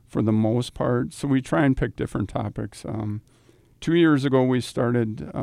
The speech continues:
enhanced enforcement projects. We started with two ten, uh, Highway two ten in twenty eighteen, and then twenty nineteen we switched that over to Highway three seventy-one.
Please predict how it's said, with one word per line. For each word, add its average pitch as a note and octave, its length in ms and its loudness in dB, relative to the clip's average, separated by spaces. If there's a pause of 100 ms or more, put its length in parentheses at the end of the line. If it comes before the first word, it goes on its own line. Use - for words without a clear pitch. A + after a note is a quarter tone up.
(200)
enhanced A#2+ 480 -2
enforcement A#2 600 -2
projects. A#2 600 -6
We G3 60 -4
started A#2+ 320 -4
with A2 160 -4
two B2 160 -6
ten, A#2 480 -4 (640)
uh, A2 140 0
Highway A#2 320 4
two B2 180 -2
ten A#2 240 0
in G#2+ 160 0
twenty A2 400 0
eighteen, A2 380 -2
and A2 140 0
then A2 200 -2
twenty A#2+ 280 -2
nineteen A2+ 440 0
we G#2+ 80 0
switched - 320 -8
that A2+ 180 -6
over A2 180 -4
to G#2+ 100 -4
Highway G#2+ 320 -4
three - 220 -8
seventy-one. - 640 -8